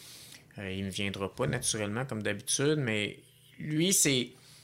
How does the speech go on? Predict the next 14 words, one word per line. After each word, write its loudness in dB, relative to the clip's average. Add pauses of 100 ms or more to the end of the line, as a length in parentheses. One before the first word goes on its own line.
(920)
c'est 0
comme, 4
il, 4
il -4
essaie 6
de 4
rendre 4
ça 4
beau, 4
puis -4
de 4
justifier 4
ça, 6
puis -2